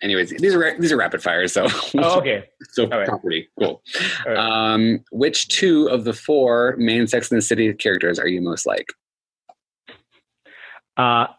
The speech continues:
Speaker 2: I've seen a half of an episode of Sex and the City. <laughs>
Speaker 1: There's a
Speaker 2: I can tell
Speaker 1: slutty
Speaker 2: you with
Speaker 1: one,
Speaker 2: Golden
Speaker 1: there's a
Speaker 2: Girls.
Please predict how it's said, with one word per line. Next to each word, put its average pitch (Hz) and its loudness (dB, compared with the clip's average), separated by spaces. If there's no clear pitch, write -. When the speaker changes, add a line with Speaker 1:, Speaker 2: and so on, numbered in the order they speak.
Speaker 2:
I've 131 2
seen 147 2
a 123 2
half 131 0
of 131 0
an 123 2
episode 113 0
of 101 -4
Sex 95 -2
and 101 -4
the 95 -2
City. 95 -4
<laughs> 165 0
Speaker 1:
There's 127 2
a 120 -2
Speaker 2:
I - -2
can - -8
tell 175 0
Speaker 1:
slutty 220 4
Speaker 2:
you 208 2
with 180 2
Speaker 1:
one, 175 2
Speaker 2:
Golden 226 2
Speaker 1:
there's 220 2
a 175 -4
Speaker 2:
Girls. 143 0